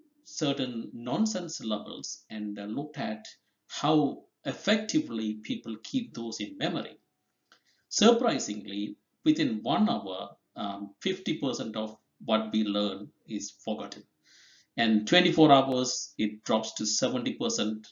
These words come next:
loss. And, uh, within a week, ninety percent loss. So that means a significant loss. Um, the statistics may not be applicable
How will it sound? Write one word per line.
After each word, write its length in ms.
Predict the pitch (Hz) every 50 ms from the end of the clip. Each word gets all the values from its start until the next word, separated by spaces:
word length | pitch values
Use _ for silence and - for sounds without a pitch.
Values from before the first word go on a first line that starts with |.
| _ -
loss. 540 | 104 98 101 131 147 - - - - - _ _ _ _ _ _ _ _ _
And, 320 | - 117 104 101 101 101 98
uh, 160 | 95 101 101 107
within 320 | 113 110 110 117 110 110
a 100 | 98 101
week, 320 | 104 135 190 - - - - - - - -
ninety 400 | 117 117 117 110 113 107 104 107
percent 400 | - 107 - - - 98 95 98
loss. 400 | 101 - - - - - - _ _ _ _ - - _
So 160 | - - 127 120
that 200 | 151 156 156 165
means 200 | 160 156 - 165
a 40 |
significant 800 | 170 - - - 196 202 - - 156 - 107 - - 107 110 -
loss. 440 | 147 151 - - - - - - _ _ _ _ _ _ _ _ - -
Um, 380 | 117 110 107 107 107 - - - -
the 160 | - 131 160
statistics 720 | 156 - - 190 180 - 214 214 - - 214 202 - -
may 300 | 156 151 160 160 156 160
not 520 | 160 147 139 131 131 131 131 131 131 135 135
be 160 | 139 139 127
applicable 640 | 120 - - 127 123 - - 117 107 113 117 110